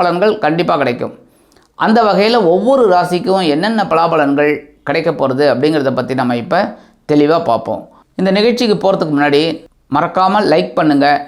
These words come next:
ஷேர் பண்ணுங்க, கமெண்ட் பண்ணுங்க. முக்கியமா சப்ஸ்கிரைப் பண்ணாதவங்க சப்ஸ்கிரைப் பண்ணுங்க. இப்ப இந்த பதிவுக்கு போகலாமா? எனதருமை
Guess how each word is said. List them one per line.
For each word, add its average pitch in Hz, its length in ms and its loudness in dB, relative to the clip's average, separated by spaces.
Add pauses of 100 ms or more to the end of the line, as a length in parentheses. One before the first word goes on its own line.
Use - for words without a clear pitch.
(120)
ஷேர் 160 320 -2
பண்ணுங்க, 135 260 0 (420)
கமெண்ட் 160 360 -2
பண்ணுங்க. 127 300 0 (800)
முக்கியமா 170 460 0 (380)
சப்ஸ்கிரைப் 180 540 -2
பண்ணாதவங்க 156 640 0 (120)
சப்ஸ்கிரைப் 131 480 -2
பண்ணுங்க. 110 300 -4 (460)
இப்ப 175 180 -4
இந்த - 140 0
பதிவுக்கு 180 440 0
போகலாமா? 175 340 2 (520)
எனதருமை 214 380 2